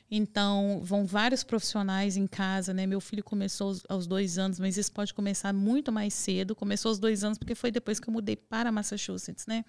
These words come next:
E a gente, graças a Deus, tá num estado que ele tem muito recurso, suporte pra pessoas com transtorno do desenvolvimento.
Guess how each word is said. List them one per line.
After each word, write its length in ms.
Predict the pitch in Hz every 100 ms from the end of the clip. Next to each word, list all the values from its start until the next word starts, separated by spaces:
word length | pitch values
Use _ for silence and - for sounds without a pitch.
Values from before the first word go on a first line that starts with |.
| - - - - - -
E 140 | 220 226
a 40 |
gente, 360 | 233 247 - 233
graças 320 | 208 220 233
a 60 |
Deus, 260 | 226 226 220
tá 140 | 226
num 100 | 214
estado 720 | 220 - - 214 233 247 208 185 - _ _
que 100 | -
ele 160 | 233 226
tem 140 | 269
muito 320 | 247 240 294 247
recurso, 560 | 254 - 233 220 -
suporte 560 | - 233 - 226 208 -
pra 160 | 208
pessoas 560 | 202 208 - 208 208 -
com 180 | - 208
transtorno 480 | 202 202 - 196 196
do 120 | 185
desenvolvimento. 840 | 185 190 180 190 190 190 175 170